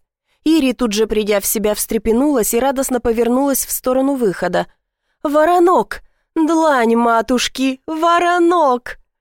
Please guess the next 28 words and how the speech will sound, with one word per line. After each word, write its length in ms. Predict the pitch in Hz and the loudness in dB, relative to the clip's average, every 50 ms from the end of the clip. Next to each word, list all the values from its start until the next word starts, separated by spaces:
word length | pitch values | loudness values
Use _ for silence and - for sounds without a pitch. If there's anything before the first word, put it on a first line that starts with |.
| _ _ _ _ _ _ _ _ _ _ _ _ _ _ _ | _ _ _ _ _ _ _ _ _ _ _ _ _ _ _
Она 260 | 233 240 247 262 269 | -2 0 0 0 0
торопливо 520 | 262 269 262 262 254 254 254 269 247 247 | 0 -2 -4 -2 -2 -2 -2 0 0 -2
принялась 560 | 240 240 240 233 240 240 240 240 240 233 - | 0 0 0 2 2 2 2 0 0 -2 -4
вставать, 440 | - - - - 262 262 285 285 - | -8 -8 -4 -4 -2 0 -2 -2 -2
используя 580 | 226 202 - - - 226 226 208 202 220 208 208 | -4 -4 -4 -4 -2 -2 -2 0 -2 -2 -2 -2
в 80 | - | -4
качестве 520 | - 220 208 208 - 214 - - 208 208 214 | -4 -4 -4 -2 -4 -6 -6 -4 -4 -4 -4
опоры 280 | 202 - 220 208 208 202 | -2 -2 -2 -2 -2 -2
своих 300 | - 208 202 208 202 - | -2 -2 -2 -2 -2 -2
любовников, 720 | 208 202 190 202 208 202 202 196 196 185 - 190 180 - _ | -2 -2 0 0 0 0 0 0 -2 -2 -2 -6 -6 -4 _
попутно 480 | - 233 226 - 226 226 - 208 202 | -4 -4 -2 -2 -4 -4 -2 -2 -2
накидывая 540 | 214 220 214 202 214 208 190 196 190 190 190 | -2 -2 -4 -2 -4 -4 -4 -2 -2 0 0
на 100 | 190 190 | 0 -2
себя 300 | - - 208 202 226 233 | -2 -4 -4 -2 -2 -2
одежду, 540 | 240 226 233 202 175 165 175 185 175 - - _ _ _ _ _ _ _ | -2 -2 -2 -4 -4 -4 -4 -8 -8 -8 -8 _ _ _ _ _ _ _
а 120 | 208 208 | -2 0
Янг, 440 | 208 196 226 233 254 240 - - - | 0 0 0 0 0 -2 -6 -10 -6
послушно 540 | - 196 196 - 220 208 214 - - 202 190 | -4 -4 -2 -2 -2 -2 -4 -2 -2 -4 -2
помогая 460 | 202 196 196 196 190 202 196 190 190 | -2 0 0 0 0 0 0 0 0
Ире 380 | 196 208 233 247 240 233 214 | 0 0 0 0 0 0 0
облачиться 580 | 196 190 202 208 208 202 - 208 190 - - 190 | 0 0 -2 -2 -2 -2 -4 -6 -6 -4 -4 -4
в 60 | 180 | -4
свою 320 | - - 190 185 185 185 185 | -4 -4 -2 -2 0 0 0
рубаху, 480 | 185 180 175 185 208 254 254 - 285 | -2 -2 -2 -2 -2 -2 -2 -4 -6
проворчал 720 | - - 262 262 254 269 269 247 - - 208 175 170 165 165 | -4 -2 -4 -2 -2 -2 -4 -4 -4 -4 -2 -2 -2 -4 -6
с 80 | 175 | -6
досадой: 600 | 165 175 170 - - 180 170 160 160 170 165 180 _ _ _ _ _ _ _ _ _ _ _ _ _ _ _ | -6 -6 -4 -4 -4 -4 -4 -4 -4 -4 -6 -6 _ _ _ _ _ _ _ _ _ _ _ _ _ _ _
«Засранец! 1080 | - 208 208 240 220 - - - - 202 202 185 175 170 170 170 170 170 - - - | -8 -6 -4 -4 -4 -2 -4 -2 -2 -2 -2 -2 -2 0 0 -2 -2 -2 -4 -6 -6